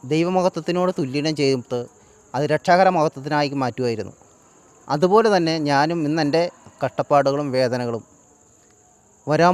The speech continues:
പോകുന്ന മഹത്വമുണ്ട്, ആ ദൈവമഹത്വത്തിന് വേണ്ടി തുല്യനം ചെയ്ത് മറ്റുള്ളവർക്ക് വേണ്ടി പ്രാർത്ഥിച്ച് സന്തോഷമായൊരു ജീവിതം നയിച്ചു പോകുന്നു.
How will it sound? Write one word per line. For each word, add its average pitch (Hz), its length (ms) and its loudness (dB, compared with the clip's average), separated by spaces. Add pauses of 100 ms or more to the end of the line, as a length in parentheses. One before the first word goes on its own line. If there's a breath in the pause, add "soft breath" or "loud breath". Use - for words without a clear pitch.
പോകുന്ന 175 240 0 (680)
മഹത്വമുണ്ട്, 147 540 0 (160)
ആ 127 40 0 (120)
ദൈവമഹത്വത്തിന് 156 680 0
വേണ്ടി 151 240 -2
തുല്യനം 135 360 -2
ചെയ്ത് 120 220 -4 (580 soft breath)
മറ്റുള്ളവർക്ക് 160 540 0
വേണ്ടി 156 200 0
പ്രാർത്ഥിച്ച് 123 380 -2 (160)
സന്തോഷമായൊരു 143 760 0
ജീവിതം 120 220 -4
നയിച്ചു 110 200 -10
പോകുന്നു. 95 220 -12